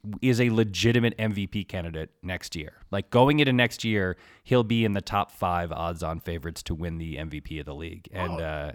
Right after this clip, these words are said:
Speaker 2: if
Speaker 1: it's,
Speaker 2: they were
Speaker 1: it's
Speaker 2: any good, he'd be
Speaker 1: Yeah.
Speaker 2: an M V P candidate this year. I mean, you know, I mean, he's,
Speaker 1: Yeah, he
Speaker 2: he's
Speaker 1: has, he needs to, like, he has a little bit of, he has work to do, obviously, 'cause it, if you are, if you have his skill set, which no one else does, but if you
Speaker 2: Right.
Speaker 1: do,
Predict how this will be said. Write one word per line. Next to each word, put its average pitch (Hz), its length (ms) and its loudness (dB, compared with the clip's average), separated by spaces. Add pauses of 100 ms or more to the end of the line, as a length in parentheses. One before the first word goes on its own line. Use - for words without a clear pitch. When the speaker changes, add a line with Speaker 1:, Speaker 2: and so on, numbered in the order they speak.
Speaker 2:
if 90 100 -6
Speaker 1:
it's, - 100 -12
Speaker 2:
they 190 120 -2
were 269 180 2
Speaker 1:
it's 180 120 0
Speaker 2:
any 139 60 -10
good, 147 640 -4 (100)
he'd 151 240 -12
be 160 100 -4
Speaker 1:
Yeah. 127 120 8
Speaker 2:
an 156 60 2
M 160 100 -4
V 185 80 -2
P 185 140 -6
candidate 214 400 -2
this 285 260 0
year. 156 220 -8
I 131 80 -8
mean, 131 240 -10
you 151 100 -6
know, 143 140 -4
I - 20 -8
mean, 147 160 -6
he's, 143 220 -4
Speaker 1:
Yeah, 156 220 8
he 151 160 4
Speaker 2:
he's 160 80 8
Speaker 1:
has, 160 140 8
he 151 200 4
needs 170 240 4
to, 185 120 6
like, 156 220 8
he 139 220 2
has 147 200 6
a 156 60 6
little 135 360 6
bit 147 180 4
of, 135 100 4
he 117 140 2
has 120 120 4
work 127 260 0
to 147 100 2
do, 120 420 6 (320)
obviously, 113 640 4
'cause 131 240 0
it, - 80 -4 (320)
if 135 220 2
you 202 180 4
are, 165 280 10
if 123 140 -2
you 165 120 0
have 139 240 2
his 110 160 2
skill 110 200 -2
set, 78 300 -4
which 92 180 -6
no 95 120 -2
one 82 120 -4
else 78 160 -6
does, - 280 -10
but 110 120 -4
if 110 120 -6
you 120 80 0
Speaker 2:
Right. 123 80 -4
Speaker 1:
do, 117 340 2